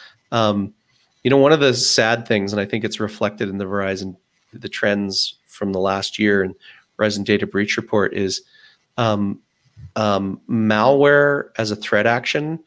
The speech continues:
is now being put at the end of incidents and breaches. It's there for command and control. Um, generally speaking, what we used to see as very short,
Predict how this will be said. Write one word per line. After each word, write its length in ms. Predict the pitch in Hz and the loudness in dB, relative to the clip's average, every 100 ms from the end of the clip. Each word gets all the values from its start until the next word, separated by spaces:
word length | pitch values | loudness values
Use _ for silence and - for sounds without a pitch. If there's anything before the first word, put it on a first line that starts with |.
| _ _ _ _ - | _ _ _ _ -2
is 200 | 123 110 | -2 0
now 380 | 110 107 107 107 | 0 2 4 2
being 400 | 107 113 107 104 | 0 0 0 -2
put 160 | - | 0
at 120 | 110 110 | 0 0
the 200 | 117 - | -6 -2
end 500 | 107 107 123 127 131 - | -2 0 0 -2 -4 -4
of 420 | 131 123 120 117 - - | 0 2 2 -2 -6 -4
incidents 440 | 120 131 123 120 | -2 0 -2 0
and 100 | 120 | 0
breaches. 540 | 123 123 139 131 131 - - - | 0 2 2 2 0 -8 -20 -8
It's 160 | 117 - | -6 0
there 180 | 120 113 | 2 2
for 160 | - | -2
command 440 | 117 113 101 104 107 | -2 0 2 2 0
and 140 | 104 | -2
control. 720 | 107 98 - 101 101 98 98 _ _ _ _ | -4 -4 -2 0 0 -2 -6 _ _ _ _
Um, 580 | 117 101 101 98 95 92 _ _ _ _ _ _ - 120 | -2 0 0 -2 -6 -8 _ _ _ _ _ _ -12 -6
generally 560 | - 123 131 131 127 | -2 2 4 4 4
speaking, 840 | 113 - - 120 120 113 110 107 107 | 2 0 -2 -2 0 0 0 -2 -4
what 220 | - 110 - | -2 -2 0
we 100 | 107 | -2
used 320 | 101 110 - | 0 0 -2
to 80 | 117 | -2
see 400 | - 113 110 - | -2 0 0 0
as 180 | 98 | -2
very 380 | 101 107 104 104 | 0 0 2 0
short, 640 | 98 - - 117 117 - | -2 -2 0 2 0 -2